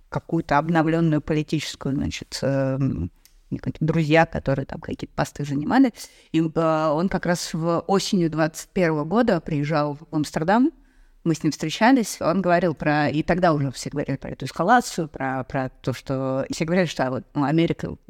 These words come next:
какую-то горячку парит. Он говорил, ну, да, это странное, э, странно, если под этим нет никаких оснований, но есть основания считать, что основания есть. То с четырнадцатого года и, ну,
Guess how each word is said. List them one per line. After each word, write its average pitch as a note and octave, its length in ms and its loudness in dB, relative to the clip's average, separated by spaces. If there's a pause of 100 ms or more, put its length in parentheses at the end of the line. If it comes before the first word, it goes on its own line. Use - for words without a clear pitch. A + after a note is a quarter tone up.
(140)
какую-то - 320 -10
горячку D#3 400 -2
парит. F3+ 300 0 (200)
Он F#3+ 220 2
говорил, G3 240 0
ну, G3+ 400 2
да, F#3+ 240 6
это D#3+ 160 -2
странное, E3+ 1160 0
э, - 20 -6
странно, D4 460 4
если A3 840 2 (260)
под F#3 180 6
этим F#3 280 2
нет F3+ 220 2
никаких E3+ 420 -2
оснований, D#3 560 0
но D#3+ 100 -2
есть F#3 260 -2
основания G#3 420 2
считать, B3+ 360 0
что F#3+ 240 0
основания F3 720 0 (180)
есть. - 460 -8
То D3+ 140 -2
с D#3+ 440 -2
четырнадцатого E3 680 -4
года A3 360 4
и, D3+ 380 -2
ну, D3+ 320 -2